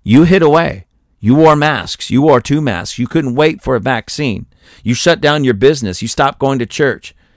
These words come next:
You kept your kids out of school. All of these things because somebody in government told you to do that. Not because it was your choice necessarily, <clears throat> or you didn't feel it was your choice, but because you were told to.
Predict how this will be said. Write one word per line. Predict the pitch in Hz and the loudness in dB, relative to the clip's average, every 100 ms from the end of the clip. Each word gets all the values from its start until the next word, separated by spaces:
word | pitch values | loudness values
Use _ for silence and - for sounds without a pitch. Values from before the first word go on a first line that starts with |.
| _ _ | _ _
You | - 120 | -6 -2
kept | 156 - | -2 -2
your | 131 | -6
kids | - 170 135 | -2 -2 0
out | 123 | 0
of | 110 | -2
school. | - 120 104 - - _ _ | -6 -4 -2 -4 -10 _ _
All | 131 165 214 | 2 4 4
of | 190 | 2
these | 175 - | -2 -4
things | 196 160 131 | -2 -2 -4
because | - 120 - 127 | -6 -6 -2 -2
somebody | - 165 170 170 175 | 0 -2 0 2 0
in | 151 | 0
government | 151 143 117 - - _ _ _ - | 0 0 -2 -4 -12 _ _ _ -6
told | - 247 254 262 120 | 2 6 6 6 0
you | 85 - - _ - - | -8 -10 -18 _ -20 -4
to | 123 | -2
do | 110 110 | 0 0
that. | 85 71 - _ _ _ - | -2 -8 -14 _ _ _ -4
Not | 107 117 156 | 0 2 2
because | 202 208 | 0 4
it | 202 | 4
was | 139 113 | 2 2
your | 135 139 | 4 4
choice | - - 214 131 - | 0 0 0 0 -4
necessarily, | 131 113 127 - 170 113 82 _ _ _ _ _ _ | -8 -8 -6 -2 0 -2 -6 _ _ _ _ _ _
<clears throat> | - - - - 120 - | -18 -18 -16 -16 -16 -12
or | - | -4
you | 127 208 | 0 2
didn't | 196 - | 2 -2
feel | - 220 208 | -4 2 2
it | 123 | 2
was | 107 | -2
your | 107 | -6
choice, | - 101 78 - _ _ _ _ _ _ - | -4 -4 -4 -8 _ _ _ _ _ _ -18
but | - 117 | -6 -2
because | 107 147 123 | 0 0 4
you | 151 | 4
were | 143 - _ - | 4 0 _ -4
told | 135 170 165 | 4 4 4
to. | - - - | -2 -8 -10